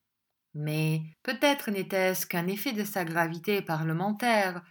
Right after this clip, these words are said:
et la suite de l'habitude que les hommes d'État comme lui sont obligés de prendre de dissimuler leurs sentiments. C'était un homme épais, replet, à grosse tête, à voix forte,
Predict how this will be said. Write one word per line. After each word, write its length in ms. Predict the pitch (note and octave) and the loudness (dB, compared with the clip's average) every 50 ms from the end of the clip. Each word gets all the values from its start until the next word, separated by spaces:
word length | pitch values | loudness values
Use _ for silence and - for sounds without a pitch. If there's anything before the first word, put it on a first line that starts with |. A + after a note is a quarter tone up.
| _ _ _ _ - | _ _ _ _ 0
et 160 | G3+ A#3 A#3+ | 2 6 8
la 180 | A#3+ A#3+ A#3 | 8 8 8
suite 480 | A#3 - - - A#3 A3 G#3+ - - - | 6 2 -2 -2 -2 -4 -4 -6 -4 -2
de 60 | F#3+ | 0
l'habitude 840 | G3+ G#3 G3+ G3+ A3 A#3+ A3+ - - A3 G3 F3+ E3 D#3 D3 C#3+ - _ _ _ _ _ - | 2 2 2 2 0 -4 -8 -8 -6 -4 -2 -2 -2 -4 -6 -8 -10 _ _ _ _ _ -8
que 100 | - C#3+ | -6 -4
les 320 | C#3 C#3+ D3 D3 C#3+ D#3 | -2 0 0 0 0 0
hommes 220 | F3 E3+ E3 D#3+ | 0 0 2 2
d'État 360 | D#3 D3 D3 D3+ - E3 D3+ D3+ | 0 0 0 0 2 2 2 0
comme 360 | D#3 - D3+ D3 D3 D3+ D#3 | 0 -6 -6 -6 -4 -2 -2
lui 240 | F3+ G3+ G#3+ G#3+ - | 0 0 0 0 -2
sont 260 | - D3+ D#3 D#3 E3 | -4 -6 -6 -4 -2
obligés 380 | E3 D#3 D#3+ E3 D#3 E3 E3 | -2 -2 -2 -2 -2 -2 0
de 100 | D#3 F#3 | 0 -2
prendre 580 | F#3+ F#3+ - - A3 G#3 G3 G3 G3 F#3+ F#3+ F#3 - _ _ _ | -4 -6 -4 -2 0 2 2 2 0 -2 -4 -8 -10 _ _ _
de 160 | - D#3 F3+ F3+ | -2 0 2 2
dissimuler 640 | D#3+ D#3+ F3 D#3+ - - F3+ F3 F3 F3 E3+ E3+ | 2 0 -2 -2 -2 -2 -2 0 0 0 -2 -2
leurs 220 | E3+ E3 E3 E3 - | -2 -2 -2 -4 -6
sentiments. 640 | - - F3 F3 - - G#3 F#3+ F3+ F3 F3 F3 _ _ - - - _ _ _ _ _ _ _ _ _ _ _ _ _ _ - - - _ - | -8 -8 -8 -8 -6 -6 -6 -6 -8 -10 -12 -14 _ _ -20 -20 -20 _ _ _ _ _ _ _ _ _ _ _ _ _ _ -20 -20 -20 _ -14
C'était 460 | - - B3 A3+ A#3 C#4+ D4 C#4+ C#4+ | -8 -6 -4 -2 0 0 0 0 0
un 160 | C#4 C4+ C4+ | -2 -2 -2
homme 380 | C#4+ C#4+ D4 D4 D4 D4+ D4+ D4 - _ _ - | -2 -2 -2 -2 -4 -6 -8 -10 -14 _ _ -2
épais, 560 | D4 C#4+ C#4+ - - - - E3+ D#3+ D#3+ D#3+ D#3+ - _ _ _ _ _ _ _ _ _ _ - | 0 0 0 -2 -6 -8 -6 -4 -4 -4 -6 -8 -14 _ _ _ _ _ _ _ _ _ _ -10
replet, 760 | D3+ D3 D#3 G3+ G3+ F#3+ G3+ - - D3 C3+ C#3 E3 G3 - - _ _ - | -6 0 2 2 2 2 0 -4 -6 -6 -4 -6 -6 -8 -10 -14 _ _ 4
à 220 | G#3+ A#3+ B3+ B3+ | 6 8 8 6
grosse 560 | G#3+ A3+ A3 A#3 A3+ A3 A3 - - - _ - | 4 4 2 2 2 2 0 -2 -4 -4 _ -8
tête, 540 | D3+ C3 - D3+ - _ - - - - _ _ _ _ _ _ | -8 -8 -8 -10 -14 _ -14 -14 -14 -14 _ _ _ _ _ _
à 160 | F3 F3 F3+ | 6 6 6
voix 220 | E3 D#3 E3+ E3 D#3+ | 6 4 2 0 0
forte, 720 | - - - - G#3 F#3+ F3 F3 F3 - - _ - E3+ | -2 -6 -4 0 2 2 2 0 -4 -10 -18 _ -10 -10